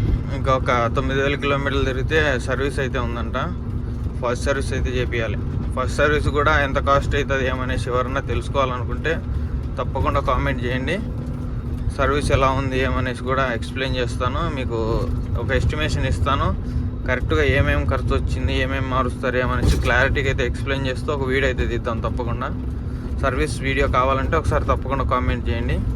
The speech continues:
So guys, ఇప్పుడు టైమ్ వచ్చేసి ఎగ్జాక్ట్గా ఎంత అవుతుంది అనుకుంటున్నారు?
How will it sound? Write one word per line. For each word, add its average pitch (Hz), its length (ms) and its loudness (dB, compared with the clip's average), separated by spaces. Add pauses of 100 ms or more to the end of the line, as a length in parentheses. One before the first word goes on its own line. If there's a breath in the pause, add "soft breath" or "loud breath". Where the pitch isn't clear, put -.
(1160)
So 131 140 -10 (100)
guys, 143 240 -2
ఇప్పుడు 135 220 -8
టైమ్ 139 260 -4
వచ్చేసి 139 460 -6
ఎగ్జాక్ట్గా 139 720 -4 (2000 loud breath)
ఎంత 120 160 0
అవుతుంది 135 300 0
అనుకుంటున్నారు? 131 640 0